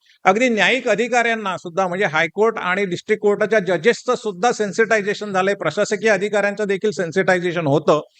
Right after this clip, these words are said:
त्याचप्रमाणे ज्येष्ठांच्या प्रश्नांना देखील तड लागावी म्हणून हे सेन्सिटायझेशन करण्याची गरज आहे. सगळ्यात महत्त्वाचं म्हणजे हे जे पुस्तक आम्ही, अ, लिहिलेलं आहे, या पुस्तकात, अ, मला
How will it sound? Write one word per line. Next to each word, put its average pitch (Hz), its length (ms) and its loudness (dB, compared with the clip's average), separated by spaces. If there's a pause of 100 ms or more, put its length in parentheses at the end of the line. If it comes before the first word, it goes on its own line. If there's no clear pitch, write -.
(300)
त्याचप्रमाणे 208 560 0
ज्येष्ठांच्या 196 500 0
प्रश्नांना 202 600 0
देखील 202 480 0 (420)
तड 240 160 6
लागावी 208 520 0 (300)
म्हणून 190 240 2
हे 208 100 4
सेन्सिटायझेशन 190 760 0
करण्याची 180 560 -2
गरज 165 380 2
आहे. 139 200 -4 (260)
सगळ्यात 262 300 4
महत्त्वाचं 254 480 -4
म्हणजे 240 260 -2
हे 208 140 0
जे 226 100 -2
पुस्तक 233 440 -2
आम्ही, 214 360 0
अ, 185 100 0
लिहिलेलं 185 460 2
आहे, 175 220 0
या 175 80 0
पुस्तकात, 180 640 -4
अ, 170 200 4
मला 165 300 2